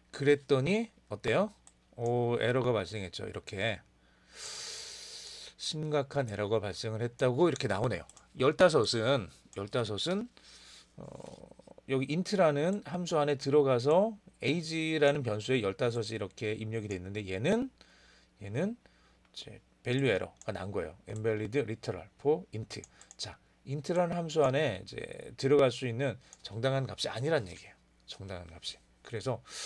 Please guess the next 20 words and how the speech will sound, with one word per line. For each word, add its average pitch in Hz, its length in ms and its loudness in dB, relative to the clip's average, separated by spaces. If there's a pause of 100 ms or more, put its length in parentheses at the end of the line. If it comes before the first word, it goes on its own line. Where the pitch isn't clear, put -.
(920)
이거를 160 580 6 (340)
이렇게 170 420 0
썼을 151 420 -2
때 202 340 2 (300)
프로그램이 185 640 4 (220)
멈추고, 180 880 0 (360)
어, - 540 -14 (100)
에러가 139 300 4
난다는 92 360 -2
얘기예요. 95 400 -2
그래서 98 220 -8 (420)
이런 170 300 4
부분들을 170 540 0
고치기 165 720 -2
위해서 127 480 6
사용하는 127 540 2
구문이 107 460 -4
try, 165 440 0 (2500)
try 143 360 4
except 120 600 -2